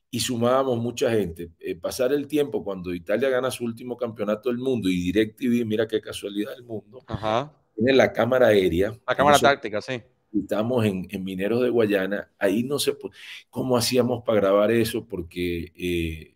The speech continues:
Speaker 1: los C D todavía no tenían grabadores. Y me fui a
Speaker 2: <laughs>
Speaker 1: Margarita, y un gran amigo que, que trabajaba con, con electrodoméstico, me dijo, "Mira, lo único que hay es esto, no son muy confiables,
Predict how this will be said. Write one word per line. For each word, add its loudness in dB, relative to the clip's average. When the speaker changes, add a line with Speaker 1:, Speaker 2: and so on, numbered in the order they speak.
Speaker 1:
los -6
C -2
D 4
todavía 2
no -4
tenían -6
grabadores. 2
Y -4
me 0
fui 2
a 4
Speaker 2:
<laughs> -4
Speaker 1:
Margarita, 6
y 4
un 2
gran 0
amigo 0
que, -4
que -6
trabajaba 2
con, -8
con -8
electrodoméstico, -2
me 0
dijo, 0
"Mira, 2
lo 4
único 2
que 2
hay 6
es 8
esto, 2
no 0
son 0
muy 4
confiables, 6